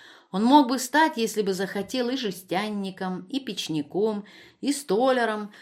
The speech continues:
мог работать двадцать часов подряд, не уставая. Особенно весело было делать что-нибудь, когда Евдокия стояла рядом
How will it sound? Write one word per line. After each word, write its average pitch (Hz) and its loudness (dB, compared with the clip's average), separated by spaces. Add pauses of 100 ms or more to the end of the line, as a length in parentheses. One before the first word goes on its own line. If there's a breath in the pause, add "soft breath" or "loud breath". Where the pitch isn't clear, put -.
(140)
мог 330 4
работать 320 6
двадцать 240 2
часов 262 -4
подряд, 214 2
не 196 -2
уставая. 185 -6 (280)
Особенно 185 -2
весело 190 -4
было 160 -2
делать 196 -2
что-нибудь, 190 0 (380 loud breath)
когда 190 0
Евдокия 220 0
стояла 185 -2
рядом 175 -2